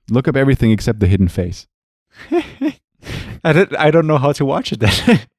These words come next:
Speaker 2: <laughs>
Speaker 1: <laughs> Fair enough, yeah. <laughs> Fair enough.
Speaker 2: Might have to borrow the D V D from you.
Speaker 1: Yeah, I don't even have that yet, but,
Speaker 2: Oh, wow.
Speaker 1: uh, yeah.
Speaker 2: Okay.
Speaker 1: That's
Speaker 2: Right,
Speaker 1: the
Speaker 2: right.
Speaker 1: one that's the, there, there's a French Blu-ray. But whatever.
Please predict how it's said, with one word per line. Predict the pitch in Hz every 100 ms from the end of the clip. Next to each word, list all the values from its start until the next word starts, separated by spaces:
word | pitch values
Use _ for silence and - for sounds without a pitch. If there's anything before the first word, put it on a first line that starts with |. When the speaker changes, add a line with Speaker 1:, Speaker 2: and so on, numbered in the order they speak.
| _ _ _
Speaker 2:
<laughs> |
Speaker 1:
<laughs> | 147 - 127 - 147 131
Fair | 175 135 107
enough, | 107 107
yeah. | 110 107
<laughs> | 143 165 123 220 196 - - - - 110 _ - - _ _ _ -
Fair | 107 101
enough. | - - 277 214
Speaker 2:
Might | - 120 135 131
have | 127
to | -
borrow | 104 110 110
the | 101 98 -
D | 113
V | 104
D | 104
from | - 107
you. | 101 98 - _ _ _
Speaker 1:
Yeah, | - 139
I | 160
don't | 156 170
even | 131
have | 147 131
that | 90
yet, | 85 82 -
but, | 90 -
Speaker 2:
Oh, |
wow. | 107 131 131
Speaker 1:
uh, | -
yeah. | - 90
Speaker 2:
Okay. | 85
Speaker 1:
That's | - -
Speaker 2:
Right, | - 113 107
Speaker 1:
the | 117
Speaker 2:
right. |
Speaker 1:
one | 107
that's | 107 101 -
the, | - 101
there, | 92 98
there's | 98 95 95
a |
French | 95 98 101
Blu-ray. | - 104 113 113 -
But | 117
whatever. | 92 78 76